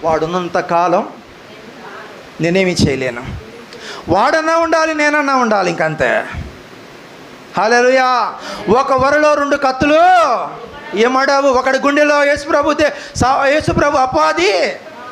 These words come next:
వాడన్నా ఉండాలి. కానీ మనం గది, రెండు గదులు, గు-, గుండెలు రెండు గదులు చేస్తాం. ఒకవైపు యేసు ప్రభుని, మరొక వైపు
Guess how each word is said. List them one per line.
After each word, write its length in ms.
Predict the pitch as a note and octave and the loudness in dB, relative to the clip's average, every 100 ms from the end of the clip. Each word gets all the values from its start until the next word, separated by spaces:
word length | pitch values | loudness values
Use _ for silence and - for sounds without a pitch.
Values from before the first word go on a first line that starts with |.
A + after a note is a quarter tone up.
| - - - - | -18 -20 -20 -8
వాడన్నా 440 | D#3+ A3 C#4 C#4 C4+ | 0 2 2 2 0
ఉండాలి. 480 | C4 C4+ C4+ F4+ - - - - - - - - - - - - - - | 2 0 0 -2 -6 -16 -20 -20 -20 -18 -16 -14 -14 -16 -18 -20 -20 -6
కానీ 260 | A#3 B3+ C#4+ | -2 0 0
మనం 340 | C4 B3 A#3 | 0 0 2
గది, 160 | A#3 A#3+ | 2 2
రెండు 240 | A#3 A#3+ | 2 2
గదులు, 260 | A#3+ A#3+ B3+ | 2 2 2
గు-, 320 | G#3 A#3 - | -2 -6 0
గుండెలు 240 | B3 B3 A#3 | 0 2 2
రెండు 140 | A#3 | 2
గదులు 220 | A3 A#3 | 2 2
చేస్తాం. 420 | G#3+ E3 D3+ C3+ - - - - - | 2 2 0 -4 -6 -10 -18 -14 -4
ఒకవైపు 340 | G#3+ A#3 A#3+ A3 | 0 2 4 4
యేసు 420 | A#3 B3 C4 C4 | 2 2 2 -2
ప్రభుని, 500 | C4 C4 B3+ C4 E4+ | 0 0 0 0 0
మరొక 340 | C#4 A3 A3 | 0 -2 0
వైపు 380 | A#3+ B3 D#4 G4+ | 2 2 2 0